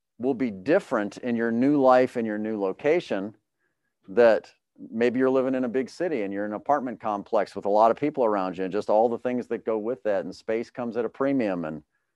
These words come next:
man, the, the, the sooner you can begin to learn now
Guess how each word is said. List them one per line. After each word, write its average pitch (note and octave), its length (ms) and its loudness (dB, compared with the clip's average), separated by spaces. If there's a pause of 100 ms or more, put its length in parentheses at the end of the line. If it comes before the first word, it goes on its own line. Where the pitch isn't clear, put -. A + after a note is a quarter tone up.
(720)
man, D3+ 160 0
the, B2 100 0 (160)
the, A#2 220 2 (400)
the G#2 140 0
sooner A#3 600 2
you D#3 160 0
can D#3+ 180 0
begin C#3 300 2
to C3+ 100 4
learn B2+ 520 2
now A2 540 0